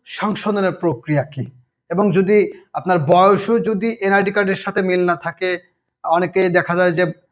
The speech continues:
এনআইডি কার্ড পরবর্তীতে আবার সংশোধন করে নিয়ে আসেন। সেক্ষেত্রেও কিন্তু আপনার এই টিআইএন সার্টিফিকেটটা সংশোধন করে নিয়ে তারপরে রিটার্ন জমা করবেন। তো আশা করি আমাদের আজকের এই পর্বের মাধ্যমে আপনারা বুঝতে পেরেছেন যে টিন সার্টিফিকেটের জোন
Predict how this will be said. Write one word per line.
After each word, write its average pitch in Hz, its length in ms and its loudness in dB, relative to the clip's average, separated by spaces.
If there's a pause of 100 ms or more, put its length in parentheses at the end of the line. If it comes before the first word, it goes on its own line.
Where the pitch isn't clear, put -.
(180)
এনআইডি 180 320 0
কার্ড 190 220 2 (140)
পরবর্তীতে 165 480 -2
আবার 208 180 -2 (100)
সংশোধন 151 440 -4
করে 139 180 -6
নিয়ে 123 140 -4
আসেন। 120 200 -8
সেক্ষেত্রেও 208 440 0
কিন্তু 240 220 -2
আপনার 196 240 -2
এই 180 120 0 (140)
টিআইএন 208 560 4
সার্টিফিকেটটা 190 800 -6 (400)
সংশোধন 185 580 -2
করে 175 240 0
নিয়ে 185 260 0
তারপরে 202 360 0
রিটার্ন 135 360 -2
জমা 127 220 -4
করবেন। 120 360 -6 (760)
তো - 40 -2
আশা 175 300 2
করি 226 140 2
আমাদের 220 260 2
আজকের 208 220 -2
এই 208 80 0
পর্বের 196 340 0
মাধ্যমে 208 260 -2
আপনারা 180 260 -2
বুঝতে 151 320 -6
পেরেছেন 190 340 -4
যে 226 80 2
টিন 233 220 0
সার্টিফিকেটের 202 720 -2
জোন 190 440 4